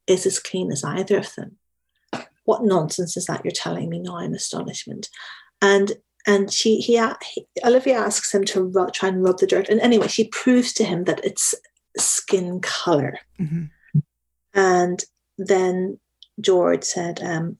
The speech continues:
Speaker 1: "I will kiss you if you like. Thank you for the wish, my dear, and for the favour."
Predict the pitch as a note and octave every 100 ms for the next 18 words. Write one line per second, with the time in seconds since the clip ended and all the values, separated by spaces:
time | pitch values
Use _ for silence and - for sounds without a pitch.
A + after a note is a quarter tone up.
0 | - A#3 G#3 G#3+ C4 - - - - D#3
1 | - - - - F3 E3 - - - _
2 | _ _ _ _ _ _ _ _ _ -
3 | G3+ G#3+ G#3 G#3 G#3 G3+ F#3+ E3+ - F#3
4 | F3+ E3+ F3 E3 F3 - F3+ F3 - D3+
5 | D#3+ D3+ -